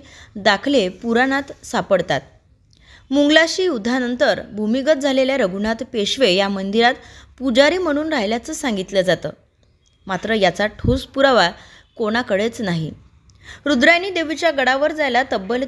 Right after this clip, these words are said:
तीनशे एक पायऱ्या चढून जावं लागतं. येथे पोळ्याच्या दुसऱ्या दिवशी मोठी यात्रा भरते. पंचक्रोशीतील बैल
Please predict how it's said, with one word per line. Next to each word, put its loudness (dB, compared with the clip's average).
तीनशे -6
एक -4
पायऱ्या 2
चढून -2
जावं 2
लागतं. -4
येथे 4
पोळ्याच्या 2
दुसऱ्या -2
दिवशी -4
मोठी -4
यात्रा 0
भरते. -4
पंचक्रोशीतील 0
बैल 2